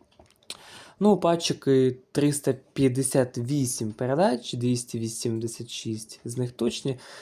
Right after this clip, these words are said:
Ну і сімдесят дев'ять відсотків точність передачі, вважаю, також доволі таки непогана цифра. Один один по офсайдах, з дванадцяти ударів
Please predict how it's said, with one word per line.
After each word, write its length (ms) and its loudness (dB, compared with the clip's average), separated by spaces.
Ну 60 2
і 60 2
сімдесят 580 0
дев'ять 420 2
відсотків 320 -2
точність 320 -4
передачі, 380 2
вважаю, 240 4
також 400 -2
доволі 260 6
таки 220 -6
непогана 520 2
цифра. 440 -8
Один 300 0
один 260 0
по 180 0
офсайдах, 800 0
з 540 2
дванадцяти 880 0
ударів 380 2